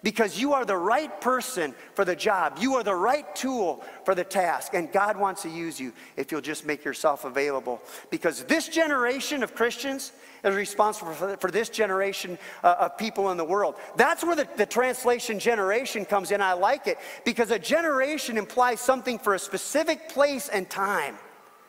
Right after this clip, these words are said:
God has a specific place and time for you, and it's right here and now, and he wants you to be available to him, to represent and to reach him for others. And that brings me to the second part of this, the fact that we are royal priests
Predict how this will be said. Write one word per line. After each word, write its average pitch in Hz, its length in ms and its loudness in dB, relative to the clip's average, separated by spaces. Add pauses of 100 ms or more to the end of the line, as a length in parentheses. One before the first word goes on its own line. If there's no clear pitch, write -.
(540)
God 262 300 6
has 233 240 0
a 190 60 -4
specific 233 480 -2
place 208 300 -2
and 165 120 -4
time 175 280 0
for 160 120 -10
you, 156 180 -2
and 127 80 -4
it's - 140 -8
right 156 200 2
here 151 200 -4
and 131 120 -4
now, 120 220 -2 (300)
and 135 140 -6
he 156 100 -4
wants 143 380 -2
you 135 160 -6 (180)
to 151 100 -6
be 135 140 -4
available 127 380 0
to 110 60 -18
him, 127 220 -4
to 123 120 -6
represent 185 680 0 (320)
and 143 140 -6
to 143 100 -2
reach 151 300 -6
him 147 100 0
for 147 120 0
others. 151 180 2
And 185 80 0
that 349 160 2
brings 277 220 0
me 262 100 -2
to 277 80 -2
the 240 80 -6
second 277 400 0
part 214 160 2
of 160 80 -8
this, 170 220 0 (260)
the 214 100 6
fact 285 380 2
that 220 180 2
we 254 180 0
are 226 160 2
royal 277 680 2 (380)
priests - 760 -2